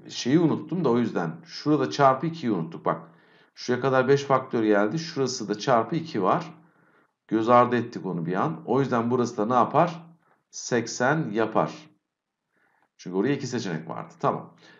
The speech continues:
Şimdi o halde yüz tane yukarıda, seksen tane de aşağıdaki gibi olacağı için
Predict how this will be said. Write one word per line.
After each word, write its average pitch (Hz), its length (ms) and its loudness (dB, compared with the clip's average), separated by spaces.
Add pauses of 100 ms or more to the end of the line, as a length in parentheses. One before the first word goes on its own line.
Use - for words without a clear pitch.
(240)
Şimdi 170 360 -2
o 180 180 6
halde 175 320 10
yüz 185 400 0
tane 160 300 4
yukarıda, 127 440 4
seksen 135 580 -2
tane 113 280 2
de 104 60 2
aşağıdaki 131 540 0
gibi 104 180 -4
olacağı 113 560 2
için 160 440 -4